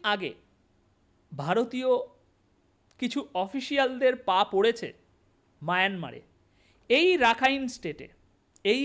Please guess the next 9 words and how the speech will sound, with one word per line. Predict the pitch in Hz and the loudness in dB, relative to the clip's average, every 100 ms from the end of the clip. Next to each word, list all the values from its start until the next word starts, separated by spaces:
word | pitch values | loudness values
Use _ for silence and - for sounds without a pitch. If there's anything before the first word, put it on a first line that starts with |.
| - | -2
আরাকান | 175 180 175 208 - | 0 0 -2 -6 -6
আর্মিদের | 180 175 190 185 190 196 _ _ _ _ _ _ _ _ _ _ _ _ _ _ _ _ _ _ | -4 -4 -4 -6 -6 -8 _ _ _ _ _ _ _ _ _ _ _ _ _ _ _ _ _ _
সংস্পর্শে | - 208 208 - 190 185 - 139 _ _ _ _ _ _ - | 0 2 0 -4 -4 -4 -8 -20 _ _ _ _ _ _ -4
ভারতীয় | 190 311 349 330 | 0 0 0 -2
কিছু | 311 302 311 | -2 -6 -6
অফিসিয়ালদের | 196 202 254 262 254 254 254 254 | -4 -6 -8 -4 -4 -2 -4 -6
পদক্ষেপ | 196 185 233 - 247 240 - _ _ _ _ _ | -4 -2 -2 -2 -4 -4 -12 _ _ _ _ _
সেখানে | - 220 220 208 202 | -6 -4 -4 -8 -2
পড়েছে | 190 196 185 | 0 0 -4